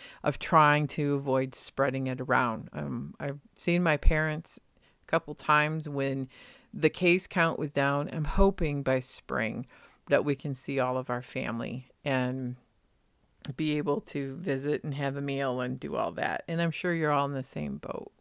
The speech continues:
with me. So that's been the crafty section. Now, the other section is, like I said, I enjoy upcycling. So I have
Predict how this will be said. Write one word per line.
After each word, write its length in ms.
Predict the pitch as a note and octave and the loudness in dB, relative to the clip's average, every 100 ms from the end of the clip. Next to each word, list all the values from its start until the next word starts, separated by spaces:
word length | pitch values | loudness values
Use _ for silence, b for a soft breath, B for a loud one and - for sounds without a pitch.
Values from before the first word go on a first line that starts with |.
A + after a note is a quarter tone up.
| - | -20
with 200 | - - | -18 -16
me. 300 | - F3+ _ b b b b b b b | -16 -18 _ b b b b b b b
So 400 | - C4 B3 B3 | 2 8 8 6
that's 580 | A3 C4+ D4 D#4+ - - | 4 4 6 4 -4 -10
been 540 | E3+ G3+ F#3 F#3 F#3+ - | 0 4 6 4 0 -2
the 140 | D#3+ | -6
crafty 720 | - - F3 E3+ G3 - - | -6 -12 0 4 4 0 -12
section. 720 | - - - - - - - B B B B B - | -6 -8 -8 -12 -12 -12 -16 B B B B B 0
Now, 640 | C4 B3 E3 E2 B1+ F#3 - | 4 6 4 2 -6 -10 -8
the 260 | E3+ G#3+ | 2 6
other 220 | B3+ E4+ | 6 6
section 520 | C#4+ - E3 - D3+ - | 0 0 -2 -2 -6 -4
is, 360 | D3+ D3 - | -4 -4 -6
like 220 | - D#3 E3 | -6 -4 -2
I 60 | |
said, 420 | D3+ - C#3+ C3+ - - | -4 2 4 4 0 -2
I 220 | D3+ E3 | 4 4
enjoy 520 | F3+ F#3 F3 D#3+ D3 - | 6 4 2 4 2 6
upcycling. 920 | F#3 A#3 - - C#3 - - - F3 G#3 B B B | 6 6 2 -2 -2 -2 -10 -8 -6 -6 B B B
So 260 | - A3 | 0 4
I 180 | F#3 G3+ | 6 4
have 500 | F#3+ G#3 A3 A#3+ B3 | 4 2 4 2 0